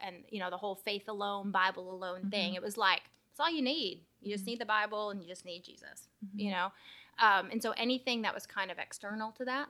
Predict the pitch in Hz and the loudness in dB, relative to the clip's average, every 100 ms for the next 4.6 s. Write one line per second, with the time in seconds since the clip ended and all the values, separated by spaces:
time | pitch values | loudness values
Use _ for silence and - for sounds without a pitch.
0 | 214 202 196 202 196 196 190 190 190 180 | -6 -4 -2 -4 -2 -2 -2 -4 -8 -8
1 | 185 247 254 - 226 202 202 180 175 175 | -6 -8 -10 -8 -6 -4 -4 -2 -2 -2
2 | 180 185 180 - 175 - - 208 202 185 | -4 -4 -8 -10 -10 -8 -6 -6 -6 -8
3 | 180 - 220 202 185 180 175 - - _ | -14 0 4 6 4 0 -10 -16 -20 _
4 | - - 214 196 190 - | -6 4 6 6 4 0